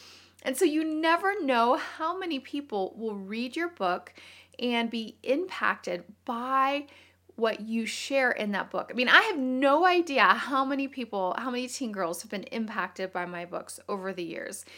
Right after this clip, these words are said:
It just is amazing. I probably won't know until we, until we get to heaven. But a print book can also be donated to public libraries. So you can actually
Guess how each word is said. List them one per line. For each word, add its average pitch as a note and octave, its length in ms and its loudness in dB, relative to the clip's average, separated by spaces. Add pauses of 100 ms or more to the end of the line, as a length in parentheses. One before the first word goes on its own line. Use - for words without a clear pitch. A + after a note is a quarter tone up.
(280)
It A#3 220 0
just A#3 540 -2 (260)
is G3+ 160 -6
amazing. F3 580 -10 (540)
I A3 100 2
probably E4 440 2
won't C#4 460 0
know F3+ 300 0
until A3 380 -4
we, A#3 160 -6
until - 340 -4
we A#3+ 80 2
get B3 140 -2
to B3 120 -2
heaven. C4 560 -2 (880)
But - 240 8 (160)
a C4+ 60 4
print A#4 340 4
book C4+ 220 6
can D4 220 0 (100)
also G#4 420 2
be C#4 160 0
donated A3 500 2
to A#3+ 100 0
public G#3+ 480 -4
libraries. G#3 640 4
So D4+ 160 4
you B3+ 260 4
can A4+ 240 -2
actually G#3+ 720 0